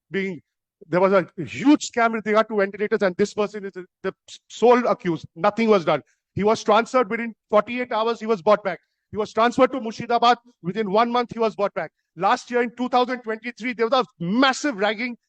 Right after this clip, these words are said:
scandal in Maniktala, S-, uh, R G Kor Hostel. Everything was hushed up. He is so powerful, nobody can touch him. And my lord, this is all on record. Two thousand twenty-three, any student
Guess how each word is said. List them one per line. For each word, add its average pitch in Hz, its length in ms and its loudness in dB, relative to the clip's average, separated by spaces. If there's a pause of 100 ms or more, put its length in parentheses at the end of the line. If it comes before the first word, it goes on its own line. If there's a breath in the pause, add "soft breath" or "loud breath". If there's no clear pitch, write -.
(160)
scandal 226 480 0
in 226 140 -2
Maniktala, 233 560 0 (200)
S-, 202 200 -6
uh, 180 460 0
R 190 160 0
G 226 180 -10
Kor 226 180 -4
Hostel. 208 380 -6 (560)
Everything 226 560 -2
was 226 160 2
hushed 190 240 -4
up. 165 180 -8
He 202 140 -6
is 247 120 -4
so 269 300 4
powerful, 269 460 2 (340)
nobody 208 340 0
can 220 200 0
touch 220 240 -2
him. 185 200 -4 (680)
And 170 100 -16
my 208 100 -8
lord, 220 120 -4
this 214 140 -8
is 247 60 -4
all 233 200 4
on 247 140 4
record. 226 400 4 (760)
Two 240 140 -6
thousand 247 380 -2
twenty-three, 233 760 -6 (440)
any 240 340 0
student 247 560 -2